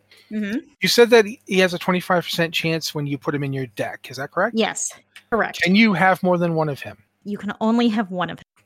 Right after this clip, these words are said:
Speaker 2: Okay. So, 'cause I was like, "Can you stack this thing so you've got,
Speaker 1: I
Speaker 2: like, a hundred percent
Speaker 1: Cho-
Speaker 2: chance?"
Speaker 1: <laughs> Cho'Gall is a legendary minion, and you can only have one of a legendary in your deck.
Speaker 2: Okay,
Speaker 1: So,
Speaker 2: okay.
Speaker 1: unfortunately,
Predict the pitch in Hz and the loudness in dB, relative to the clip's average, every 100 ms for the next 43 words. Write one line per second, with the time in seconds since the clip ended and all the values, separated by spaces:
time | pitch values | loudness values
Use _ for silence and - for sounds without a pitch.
0 | - 143 - 127 - - - 156 160 156 | -12 -10 -8 -10 -12 -10 0 4 4 4
1 | 165 - - 143 147 190 269 - - 190 | 0 -2 -6 -4 -2 0 -2 -4 0 4
2 | 208 254 - 196 240 - - 240 254 269 | 4 4 -2 0 0 0 2 4 4 2
3 | 247 175 151 143 185 214 202 - - - | -4 -4 -2 4 4 4 0 -6 -10 -4
4 | 165 156 160 196 202 302 208 196 175 185 | 0 0 2 2 2 2 0 0 0 0
5 | 240 233 302 285 302 - - 339 302 640 | 0 0 2 4 4 2 0 0 -4 -6
6 | 587 - - 359 311 359 320 262 254 233 | -6 -4 0 2 4 4 4 0 0 0
7 | 240 247 269 269 262 240 247 277 320 - | 0 -2 -2 0 0 0 0 -2 -6 -6
8 | 214 202 214 214 214 175 170 180 170 - | -6 -6 -10 -8 -8 -10 -10 -10 -8 -10
9 | - 160 165 170 - 180 151 - - 185 | -10 -8 -8 -8 -6 -4 -4 -6 -6 -6
10 | 170 165 - 180 269 269 269 - - _ | -6 -4 -4 -2 2 2 0 -2 -14 _
11 | _ 226 277 294 311 285 233 220 185 175 | _ -2 0 2 2 2 0 -4 -6 -8
12 | 160 | -12